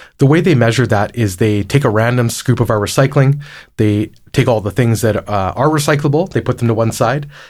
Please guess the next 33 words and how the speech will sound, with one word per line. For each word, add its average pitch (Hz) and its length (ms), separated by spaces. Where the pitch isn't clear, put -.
and 113 160
they 110 60
weigh 120 240
those, 117 360
and 120 140
then 123 100
they 127 140
weigh 135 240
the, 127 400
the 113 100
items 120 240
that 117 100
they 113 100
find 110 220
that 95 140
don't 107 220
belong. 87 340
And 117 100
that's 131 160
what 127 100
gives 123 140
us 120 140
our 110 80
contamination 104 720
rate. 90 260
Um, 117 300
so 147 280
overall, 170 520
w-, 147 360
we're 160 140
doing 165 260
not 165 180
bad. 123 300